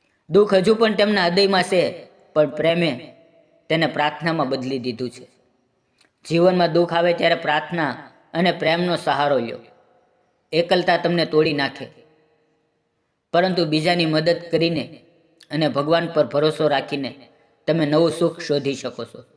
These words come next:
પ્રેમ દુઃખને પ્રાર્થનામાં બદલી દે છે મિત્રો, અને મદદ કરવાથી જીવન પવિત્ર બને છે. મિત્રો, આજની વાર્તા ગમી હોય તો પ્લીઝ વીડિયોને લાઈક, ચેનલને સબસ્ક્રાઇબ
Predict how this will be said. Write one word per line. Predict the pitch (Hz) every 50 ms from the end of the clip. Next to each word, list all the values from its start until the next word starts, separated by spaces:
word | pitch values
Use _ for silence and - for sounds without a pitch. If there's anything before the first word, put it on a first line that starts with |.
| _ _ _ _ _ _ _ _ _ _ _ _ _ _ _ _ _ _
પ્રેમ | - 170 185 185 185
દુઃખને | 165 160 175 170 180 196 180 156
પ્રાર્થનામાં | - 151 156 165 - - 180 175 175 160 147
બદલી | 143 143 147 151 151
દે | 135 135 135 131
છે | 127 - 127
મિત્રો, | 123 131 123 - 147 151 156 156 151 - - _ _ _ _ _ _ _ _ _ _ _ - _ _ _ -
અને | 156 156 160 147
મદદ | 143 147 151 165 170 165 170 -
કરવાથી | 160 160 165 160 160 160 165 156 143 131 120 - - - - -
જીવન | 156 160 160 160
પવિત્ર | 123 - 147 151 160 156 147 143 143
બને | 123 127 123 123 117
છે. | 117 - - - - _ _ _ _ _ _ _ _ _ _ _ _ _ _ _ _ _ _ _ _ _ _ _ -
મિત્રો, | 160 165 214 190 185
આજની | 175 175 180 190 180
વાર્તા | 180 180 185 180 185 180
ગમી | 165 165 165 175 175
હોય | 170 170
તો | 170 175 170 160
પ્લીઝ | - 170 170 160 131 120 - - - - 135
વીડિયોને | 139 151 156 160 165 160 147 139
લાઈક, | 139 147 156 160 151 156 - - - - _ _ _ _ _ _ -
ચેનલને | 165 160 160 160 160 156 147
સબસ્ક્રાઇબ | 147 - 151 143 - - - 160 160 156